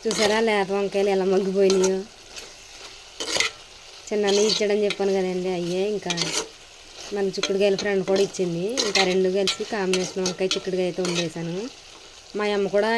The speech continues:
చిన్నప్పుడు మాకు అలాగే ఉండేదండి. వంకాయ, బంగాళదుంప, వంకాయ, చిక్కుడుకాయ, కందిపప్పు సారు, పెసరపప్పు సారు ఎక్కువగా కాసేదండి.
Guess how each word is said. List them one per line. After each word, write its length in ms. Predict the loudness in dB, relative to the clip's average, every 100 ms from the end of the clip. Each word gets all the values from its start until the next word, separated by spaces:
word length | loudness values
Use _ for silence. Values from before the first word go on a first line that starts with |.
| 0 0
చిన్నప్పుడు 380 | 0 0 -2 -2
మాకు 140 | -2 -2
అలాగే 200 | -2 0 0
ఉండేదండి. 520 | 2 0 0 -2 -2 0 -2 -4 -2 -2 -2 -6
వంకాయ, 280 | -4 0 0
బంగాళదుంప, 480 | 0 0 -2 -2 -4 -6 -6 -6
వంకాయ, 300 | -6 -4 -4 -4
చిక్కుడుకాయ, 440 | -6 -4 -4 -4 -6 -12 -20 -20 -16 -16 -16 -18 -20 -20 -20 -20 -20 -20 -10
కందిపప్పు 420 | -4 -2 -2 -4 0
సారు, 220 | 0 2 0
పెసరపప్పు 500 | -2 -2 -4 -4 -4
సారు 180 | -2 2 2
ఎక్కువగా 300 | 2 0 0 2
కాసేదండి. 640 | 0 2 0 0 0 -2